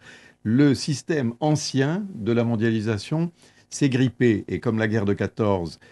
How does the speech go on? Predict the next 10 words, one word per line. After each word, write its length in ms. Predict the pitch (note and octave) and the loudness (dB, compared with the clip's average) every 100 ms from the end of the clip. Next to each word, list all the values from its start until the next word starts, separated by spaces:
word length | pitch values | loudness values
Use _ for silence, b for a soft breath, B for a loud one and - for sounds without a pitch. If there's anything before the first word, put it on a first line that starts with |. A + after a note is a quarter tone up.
| b b | b b
est 160 | F#2+ - | -8 -4
arrivée, 420 | E2+ F#2+ G2 D3+ | -2 -2 -2 -2
qu'il 160 | - F2+ | -2 -4
y 20 | |
a 40 | |
eu 80 | F#2+ | -4
de 100 | F2 | -6
grands 480 | E2+ G#2 F2+ A#2+ B2 | -8 -8 -2 0 2
bouleversements 640 | G#2 F#2+ G2+ - G#2+ G2 | 0 -2 -4 -6 -8 -8
politiques, 560 | - F2 F2+ - D#3+ | -8 -8 -6 -4 -4